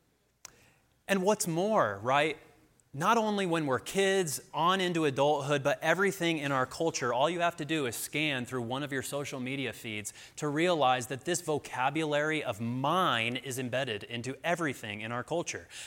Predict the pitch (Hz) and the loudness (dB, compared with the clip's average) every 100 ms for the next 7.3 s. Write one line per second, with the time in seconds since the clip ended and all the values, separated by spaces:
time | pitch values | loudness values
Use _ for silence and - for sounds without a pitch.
0 | - 170 208 185 185 160 139 131 131 151 | -2 2 4 4 2 0 -4 -4 -4 -4
1 | 143 - 143 127 - 131 - 143 131 127 | -6 -2 0 2 0 -4 0 0 0 -2
2 | - - - 131 127 165 190 180 165 147 | -6 -16 -12 -6 0 2 4 4 4 2
3 | 143 120 92 - _ _ _ _ _ _ | 2 0 -4 -14 _ _ _ _ _ _
4 | _ _ _ _ - 175 135 143 185 208 | _ _ _ _ 2 4 4 4 6 6
5 | 185 151 190 175 160 151 131 127 110 92 | 6 4 0 2 2 0 0 -2 -2 -6
6 | 87 _ _ _ _ _ _ _ - 156 | -14 _ _ _ _ _ _ _ 0 6
7 | 160 139 | 6 6